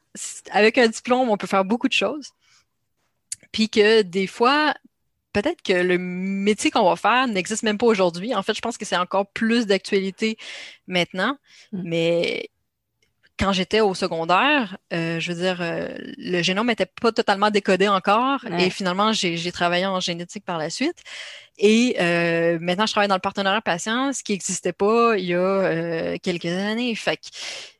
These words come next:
Speaker 1: est-ce que j'aurais pu me dire à la fin de mon secondaire, « Ah, je veux devenir ça », à part les métiers un peu, euh, classiques, si je peux dire, avocat, médecin, et cetera.
Speaker 2: Mhm.
Speaker 1: Euh,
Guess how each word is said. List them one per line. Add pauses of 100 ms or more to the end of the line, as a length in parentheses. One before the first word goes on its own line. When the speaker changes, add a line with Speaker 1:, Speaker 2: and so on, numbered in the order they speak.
Speaker 1:
est-ce
que
j'aurais
pu
me
dire
à
la
fin
de
mon
secondaire, « (120)
Ah,
je
veux
devenir
ça », (240)
à
part
les
métiers
un
peu,
euh,
classiques,
si
je
peux
dire,
avocat,
médecin,
et
cetera. (420)
Speaker 2:
Mhm.
Speaker 1:
Euh,